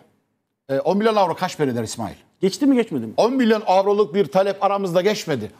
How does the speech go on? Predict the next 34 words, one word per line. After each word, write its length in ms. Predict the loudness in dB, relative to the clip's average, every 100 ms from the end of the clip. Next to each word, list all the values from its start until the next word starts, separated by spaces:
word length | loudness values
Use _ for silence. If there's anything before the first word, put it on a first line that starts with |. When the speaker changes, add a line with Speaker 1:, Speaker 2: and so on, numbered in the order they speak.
| 0
Speaker 1:
On 180 | 0 2
milyon 200 | 0 2
avroyu 300 | 2 2 0
istedim. 380 | 0 0 -2 -2
Speaker 2:
Peki, 260 | -4 -4 -14 _ _
istedin. 360 | 0 0 0 -6 -6
Speaker 1:
On, 60 | -6
ist-, 320 | -6 -8 -10 -4
Speaker 2:
Neden 180 | 0 0
Speaker 1:
bir, 20 | -2
Speaker 2:
istedin? 240 | -4 0
Speaker 1:
bir 60 | 2
dakika 300 | 2 -2 -6
dur. 80 | -6 -10 _ -4
O, 100 | -4 -8 -18 _ _ _ _ _ _ 0
diyelim 340 | 2 2 2
ki 100 | 2
on 120 | 2
milyon 220 | 2 2
avro 260 | 4 4 2
istedim. 460 | 0 -2 -2 -2 -4 _ _
On 160 | 0 2
milyon 260 | 2 2
avro 260 | 4 4 2
bana 160 | 0 2
geldi 300 | 0 2 -2
ya. 140 | -2 -8 _ _ _ _ _
On 100 | 0
milyon 200 | 2 2
avro 140 | 0
kaç 220 | -2 -6 -4
para 100 | -6
yapar 140 | -6
İsmail? 300 | -8 -10